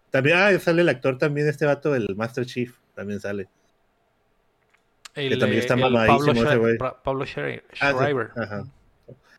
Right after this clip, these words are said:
Speaker 1: Pero la, la
Speaker 2: Master
Speaker 1: serie está
Speaker 2: Sexo.
Speaker 1: muy chila y te, siempre te tiene así a, al borde de qué va a pasar.
Speaker 2: Sí,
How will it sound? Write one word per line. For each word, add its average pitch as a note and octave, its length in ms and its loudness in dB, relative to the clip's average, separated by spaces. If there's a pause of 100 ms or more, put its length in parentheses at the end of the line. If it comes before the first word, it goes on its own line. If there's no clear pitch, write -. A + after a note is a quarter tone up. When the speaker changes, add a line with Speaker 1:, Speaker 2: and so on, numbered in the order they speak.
(200)
Speaker 1:
Pero A#2+ 160 0
la, A#2+ 200 4
la B2 140 0
Speaker 2:
Master A#2+ 40 -2
Speaker 1:
serie C#3+ 180 2
está C3+ 220 -2
Speaker 2:
Sexo. B2+ 160 -2
Speaker 1:
muy C3+ 240 0
chila A2+ 480 -2
y C#3 60 -2
te, C3+ 120 -8
siempre A#2 360 -6
te B2 100 -10
tiene A2 360 -6
así A#2 300 -6
a, G#2 360 -2 (680)
al G#2 160 -2
borde G#2 340 -2
de G#2+ 120 0
qué G2+ 120 -6
va G2+ 100 -2
a G2+ 100 -8
pasar. G2 360 -6 (440)
Speaker 2:
Sí, A#2 240 -10